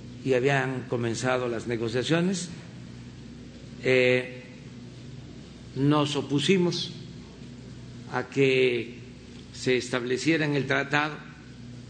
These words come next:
un capítulo que ya estaba,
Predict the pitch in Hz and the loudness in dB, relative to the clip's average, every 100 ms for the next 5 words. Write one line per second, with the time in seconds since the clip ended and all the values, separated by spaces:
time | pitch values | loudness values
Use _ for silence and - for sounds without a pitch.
0 | - - - - - - - 151 160 151 | -16 -16 -16 -16 -16 -6 2 4 4 4
1 | 165 165 156 156 143 - - - - - | 2 4 4 4 2 -8 -10 -12 -14 -14
2 | - - - - - 127 147 - 156 156 | -16 -16 -16 -4 2 4 4 4 2 2
3 | 131 | -2